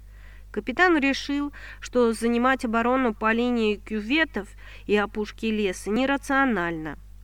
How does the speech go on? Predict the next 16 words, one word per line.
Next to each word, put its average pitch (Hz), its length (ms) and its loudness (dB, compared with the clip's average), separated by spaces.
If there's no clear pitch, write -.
Если 285 340 0
противник 247 640 0
подойдет 226 500 0
с 214 60 -8
бронетехникой, 214 1040 -2
сможет, 233 520 0
оставая 226 560 2
в 196 40 -4
недосягаемость, 208 1000 -2
громить 226 500 2
их 277 140 -2
фланговым 254 720 4
артогнем 254 720 2
в - 20 -10
свое 202 400 -2
удовольствие. 185 880 -2